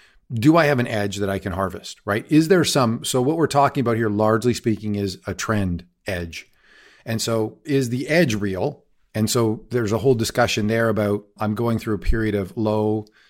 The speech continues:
slash negative returns, and is the edge gone? Is there been strategy decay? So how do I detect that? But two, in the absence of strategy decay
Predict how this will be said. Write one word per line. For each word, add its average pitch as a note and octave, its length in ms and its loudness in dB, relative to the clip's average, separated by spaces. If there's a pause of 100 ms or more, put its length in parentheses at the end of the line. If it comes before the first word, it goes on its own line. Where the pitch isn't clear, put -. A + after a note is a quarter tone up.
slash G#2 360 -2
negative G#2 280 -2
returns, G2 480 -2
and G2+ 140 -4
is A2 220 -2
the G#2+ 260 -12
edge G#2 460 -4
gone? G#2+ 440 -2
Is A#2 180 -2
there G#2+ 100 -2
been G#2 160 -2
strategy G2+ 500 -2
decay? F2+ 400 -8 (540)
So A2 100 -4
how A2+ 140 2
do A2 120 0
I G#2+ 60 2
detect G2+ 440 -4
that? F#2+ 340 -2 (420)
But B2+ 160 2
two, F#3+ 260 4
in C3+ 140 2
the C#3 80 2
absence C#3+ 400 2
of F#2+ 80 -6
strategy A2 480 2
decay G2+ 560 -2